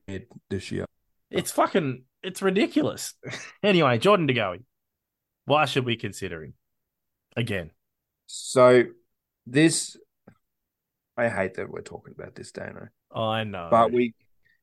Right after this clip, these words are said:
Speaker 1: we said it in preseason, and I said, "This is gonna be the year." And I couldn't do it. I couldn't. I actually started him in fantasy.
Speaker 2: Oh, yeah?
Speaker 1: And he's doing great. But anyway. Um,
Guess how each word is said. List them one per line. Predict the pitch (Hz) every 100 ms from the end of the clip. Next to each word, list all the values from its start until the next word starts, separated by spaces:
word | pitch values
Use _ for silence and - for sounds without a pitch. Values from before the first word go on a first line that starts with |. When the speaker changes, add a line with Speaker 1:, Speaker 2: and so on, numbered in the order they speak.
| _ -
Speaker 1:
we | 135
said | - 151
it | 147
in | 156
preseason, | - 110 107 107 107 107 104
and | 104 107
I | 107
said, | - 117 107
"This | 120 113
is | 117
gonna | 123 123
be | 117
the | 110
year." | 104 101 101 95 95 - _ _ _ _ _ _ _ _ _ _ -
And | 95 92
I | 104 98 -
couldn't | - 113 98 -
do | 101
it. | 104 - _ _ _
I | 117
couldn't. | 110 - 120
I | 123
actually | 131 - 170
started | - 113 113
him | 107
in | 104
fantasy. | 98 98 98 98 - - - _ _ _ _ _ _ _ _ _ _ -
Speaker 2:
Oh, | 143
yeah? | 101 233 - _ _ _ _ _ _ _
Speaker 1:
And | 110
he's | 104
doing | 104 95
great. | 85 82 - -
But |
anyway. | 110 92 85 _ _ _ _ _ _ _ _ _ _ -
Um, | 123 131 123